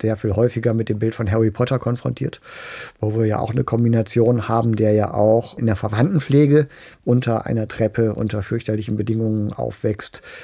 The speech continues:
während das leibliche Kind da überbeschenkt wird. Also das sind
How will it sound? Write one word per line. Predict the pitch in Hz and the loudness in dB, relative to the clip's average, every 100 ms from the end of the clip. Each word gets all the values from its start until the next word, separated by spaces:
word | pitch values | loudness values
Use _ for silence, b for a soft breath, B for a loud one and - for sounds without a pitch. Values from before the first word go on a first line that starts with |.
| B | B
während | - 110 110 113 110 104 - | 0 2 2 2 0 0 -6
das | 113 107 - | -6 -6 -8
leibliche | - 95 - 98 110 | -8 -8 -8 -8 -6
Kind | 113 104 | -6 -4
da | 110 104 104 | -2 -2 0
überbeschenkt | 127 131 117 110 - 107 104 | 2 2 2 0 -2 -4 0
wird. | 127 160 - B B B B B | 0 0 -2 B B B B B
Also | 123 127 | 2 4
das | 123 123 | 4 2
sind | 185 | -2